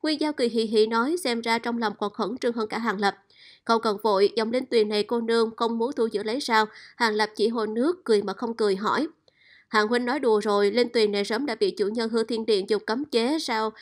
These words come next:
cao cấp gắn kết thành một thể đối với nội điện. Tiểu nữ nếu có thần thông lớn như vậy thì sớm đã đi thu lấy Hư Thiên Đỉnh, hà tất phải chôn thân ở chỗ này?"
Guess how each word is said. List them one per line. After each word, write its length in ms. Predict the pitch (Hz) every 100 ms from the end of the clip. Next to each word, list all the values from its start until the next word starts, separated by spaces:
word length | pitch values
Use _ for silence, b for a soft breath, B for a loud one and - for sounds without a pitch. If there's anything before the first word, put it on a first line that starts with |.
| B B
cao 160 | 233 220
cấp 180 | 320 330
gắn 180 | 220 247
kết 180 | 214 -
thành 180 | 233 190
một 180 | 196 -
thể 160 | 185
đối 140 | 202 226
với 160 | 247
nội 180 | 277 185
điện. 260 | 180 202 190 B B
Tiểu 140 | - 220
nữ 180 | 214 220
nếu 160 | 240
có 120 | 294
thần 240 | 330 262 214
thông 180 | 247 233
lớn 180 | 262
như 100 | 285
vậy 300 | 247 220 175 180
thì 120 | 196
sớm 240 | 208 240
đã 100 | 226
đi 140 | 233 233
thu 180 | 240
lấy 180 | 220 220
Hư 140 | 277 240
Thiên 200 | 240 233
Đỉnh, 220 | 208 254
hà 160 | 254 214
tất 200 | 330 339
phải 100 | 214
chôn 180 | 254 240
thân 140 | 233
ở 100 | -
chỗ 180 | 208 214
này?" 260 | 240 214